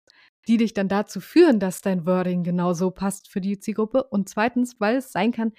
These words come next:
dass die Zielgruppe, die da jetzt gerade in dem Verkaufsgespräch drin sitzt, gar nicht deine ist. Also das hier auch nochmal so als Nebenrandnotiz, bitte mach dein Sales zu Anfang selber.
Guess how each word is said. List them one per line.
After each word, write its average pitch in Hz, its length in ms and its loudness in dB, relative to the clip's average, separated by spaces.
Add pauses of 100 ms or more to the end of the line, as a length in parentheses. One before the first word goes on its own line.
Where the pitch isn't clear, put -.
(380)
dass 240 260 -4 (400)
die 190 100 -8
Zielgruppe, 247 540 -2
die 208 100 -2
da 202 160 -2
jetzt 190 220 -6
gerade 196 220 -2
in 190 80 -4
dem 180 100 -6
Verkaufsgespräch 180 760 -8
drin 185 240 -4
sitzt, 220 220 -4 (460)
gar 160 160 -6
nicht 156 160 -8
deine - 200 -10
ist. - 200 -14 (2000)
Also 156 240 -4
das 160 160 -6
hier 165 160 -2
auch 160 80 -2
nochmal 160 400 0 (560)
so 196 240 0
als 180 320 -4
Nebenrandnotiz, 208 1500 0
bitte 202 360 -2
mach 185 260 -2
dein 170 240 -6
Sales 185 540 -4
zu - 140 -12
Anfang 160 420 -6
selber. 160 360 -10